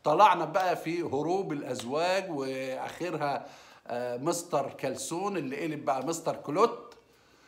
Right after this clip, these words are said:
آه، على الشواطئ، ولا حول ولا قوة إلا بالله، لجبس، لحاجات كتير، لبازل، لعم هاني، ودخلنا دلوقتي على شقاوة وعلى زوجته. القناة دي عبارة قايمة على إيه؟ هي بنت عندها تلاتة وعشرين سنة وهو شاب،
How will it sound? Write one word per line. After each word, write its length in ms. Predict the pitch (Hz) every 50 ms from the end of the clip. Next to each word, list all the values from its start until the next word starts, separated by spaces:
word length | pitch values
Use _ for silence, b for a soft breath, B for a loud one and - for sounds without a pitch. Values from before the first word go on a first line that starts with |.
| b b b b
آه، 400 | - 131 135 135 135 139 135 135
على 220 | 139 127 135 143 147
الشواطئ، 680 | 139 - - 151 143 156 175 190 190 190 247 208 190 170
ولا 600 | 165 175 180 175 175 175 170 165 160 160 156 139
حول 300 | - - 170 170 165 156
ولا 180 | 151 147 147
قوة 260 | 139 - - 165 156 -
إلا 300 | 160 147 165 160 147 139
بالله، 500 | 135 127 131 135 147 180 196 214 208 196
لجبس، 640 | 185 180 170 160 151 147 180 208 196 202 - - - 196
لحاجات 720 | 214 240 302 - - 180 170 170 160 151 185 185 185 180
كتير، 600 | - - 156 156 147 151 - 190 202 208 214 214
لبازل، 960 | 196 185 185 175 165 170 160 160 170 175 185 190 185 - 196 202 202 202 202 208
لعم 1120 | 208 208 208 208 202 190 190 185 180 180 170 165 - - 87 117 156 165 175 170 165 160
هاني، 640 | 156 160 196 226 240 226 214 208 214 208 202 - B B B B B B
ودخلنا 680 | 226 240 208 202 160 - - 196 202 196 185 170 156
دلوقتي 480 | 151 143 147 143 156 196 202 - - 156
على 280 | 131 156 190 190 165
شقاوة 720 | 143 - - 139 143 185 202 226 240 233 226 208 - - B B B B B B B
وعلى 420 | 147 175 175 185 208 202 180 156
زوجته. 480 | 127 113 127 123 - - - - - 233
القناة 400 | - - - 254 269 302 302 269
دي 120 | - 247
عبارة 240 | 220 196 202 214 208
قايمة 380 | - - - 196 190 185 170 131
على 160 | 123 131 127
إيه؟ 260 | 123 127 120 117 127 143
هي 480 | 240 311 285 240 202 180 175 - - 131
بنت 260 | 170 214 214 175 -
عندها 260 | 151 131 139 151 175 165
تلاتة 360 | 156 151 147 160 156 - 147
وعشرين 340 | 123 117 120 - - 156 139
سنة 320 | - - 165 180 220 254
وهو 320 | 339 359 160 165 165 -
شاب، 360 | - - - 185 196 196 -